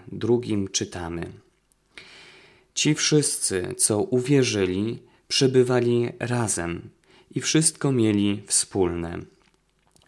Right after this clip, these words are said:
Codziennie trwali jednomyślnie w świątyni,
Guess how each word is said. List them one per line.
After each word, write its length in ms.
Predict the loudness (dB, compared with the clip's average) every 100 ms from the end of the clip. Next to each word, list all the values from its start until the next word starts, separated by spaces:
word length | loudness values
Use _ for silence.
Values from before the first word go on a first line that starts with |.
| _ _
Codziennie 580 | -4 -2 2 2 4 2
trwali 560 | 0 0 2 2 2 2
jednomyślnie 800 | 2 2 2 0 0 0 -2 -2
w 60 |
świątyni, 920 | -6 -4 -4 -4 -2 0 2 -2 -4